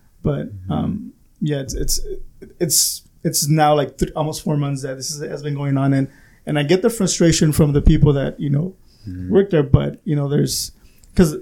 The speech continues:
Speaker 1: um, I know that some people are saying, like, "Oh, yeah, you know, the grand-, th-, there were some, some, some, um,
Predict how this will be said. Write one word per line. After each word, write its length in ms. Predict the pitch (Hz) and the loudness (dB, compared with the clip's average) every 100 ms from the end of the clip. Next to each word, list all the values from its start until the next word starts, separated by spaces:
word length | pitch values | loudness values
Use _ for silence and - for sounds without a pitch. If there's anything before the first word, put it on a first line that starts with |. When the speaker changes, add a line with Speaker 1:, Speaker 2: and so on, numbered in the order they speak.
| - | -12
Speaker 1:
um, 420 | - 160 160 160 - - | -10 -10 -8 -10 -8 0
I 60 | |
know 120 | 180 196 | 4 6
that 180 | 151 | 4
some 140 | - 185 | 4 4
people 160 | 190 175 | 6 6
are 60 | 170 | 6
saying, 100 | 170 156 | 4 2
like, 100 | 143 | 2
"Oh, 120 | 147 | 4
yeah, 200 | 180 175 165 | 4 4 4
you 40 | 156 | 4
know, 80 | 143 | 2
the 40 | 139 | 2
grand-, 340 | 170 160 160 139 | 0 0 -2 -4
th-, 120 | - - | -4 -2
there 80 | 156 | -2
were 80 | 160 | 0
some, 120 | 165 151 - - | -2 -2 -4 2
some, 400 | 156 143 135 - - - - - - | 2 2 -4 -10 -20 -20 -16 -16 -12
some, 580 | - - 165 156 147 - 156 | -8 -4 0 0 0 -2 0
um, 600 | 156 - - - - | 0 2 2 0 -2